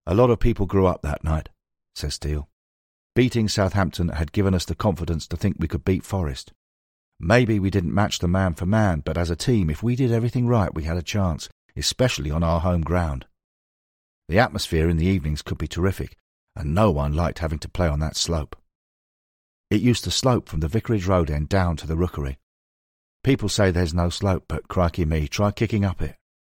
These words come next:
Try finding Luther or Ross with a goal kick up that bloody hill with the wind blowing. Away teams didn't like it, that's for sure." Nottingham Forest's maverick manager, Brian Clough, was not on the team coach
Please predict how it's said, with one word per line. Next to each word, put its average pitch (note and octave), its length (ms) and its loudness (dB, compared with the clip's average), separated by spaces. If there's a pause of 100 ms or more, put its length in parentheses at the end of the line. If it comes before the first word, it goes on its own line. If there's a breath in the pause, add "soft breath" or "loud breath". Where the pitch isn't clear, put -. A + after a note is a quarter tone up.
(420)
Try B2 200 4
finding A2 340 4
Luther G#2 340 2
or F2 100 2
Ross F#2+ 280 2
with D2+ 100 -4
a D#2+ 60 -4
goal G2 240 2
kick - 420 -6
up G2 160 -2
that - 240 -2
bloody D2+ 280 -2
hill D2 220 -2
with C#2+ 120 -6
the D#2 80 -4
wind D2+ 260 -2
blowing. D2 340 -2 (720)
Away G2+ 260 2
teams E2 300 0
didn't D#2+ 240 0
like F2 260 0
it, - 80 -10
that's - 200 -6
for - 100 -10
sure." C#2 360 -6 (1400)
Nottingham E3 360 4
Forest's F2 680 0
maverick F2+ 460 0
manager, D#2 440 -2
Brian D#2 420 -2
Clough, - 400 -2 (300)
was G2 160 0
not B2+ 220 0
on A#2+ 220 2
the C#2+ 100 -4
team D2+ 220 -2
coach - 500 -4